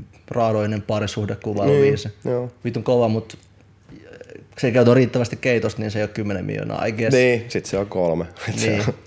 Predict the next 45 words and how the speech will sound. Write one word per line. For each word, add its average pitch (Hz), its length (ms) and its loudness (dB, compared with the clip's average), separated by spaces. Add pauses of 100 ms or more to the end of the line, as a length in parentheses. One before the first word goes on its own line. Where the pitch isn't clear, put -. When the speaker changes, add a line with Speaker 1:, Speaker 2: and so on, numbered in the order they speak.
(320)
Speaker 1:
voi 113 180 -2
sinua. 110 340 -4 (100)
Speaker 2:
Voi, 85 260 -2
voi, 65 220 -6
Speaker 1:
Joo. 110 280 -2 (100)
Speaker 2:
voi. - 80 -6 (240)
Se 156 120 2
tässä 185 160 2
on 147 60 4
kyllä 165 180 2
silleen 156 320 4
kiva, 104 200 2
että - 120 -2
jos - 160 -6 (140)
u-, - 140 -6 (100)
unohtaa 120 540 0
niinku, 95 380 -2 (600)
ehkä 82 260 -2
tietyllä 104 320 0
tavalla 95 240 2
niinku, 95 200 -2 (120)
niinku 92 240 -6
kriitikot 110 720 -2
ja 95 80 0
sellaiset, 95 640 0
niin, 95 200 0
Speaker 1:
Mm. 110 100 2
Speaker 2:
niin 107 140 0
kyllä 117 240 0 (220)
kansa 151 440 0
niinku 82 280 -4
rakastaa 85 720 0
lähes 90 300 0
kaikenlaisia 82 800 0
biisejä, 67 380 -4
mitä 55 180 -4
Speaker 1:
Mm. 101 60 2
Speaker 2:
mä 90 80 2
oon - 120 -2
tehnyt. 87 280 -4
Ne 123 120 2
löytää 95 460 2
sieltä 73 340 -4
niinku 64 240 -6
niitä, 67 300 -6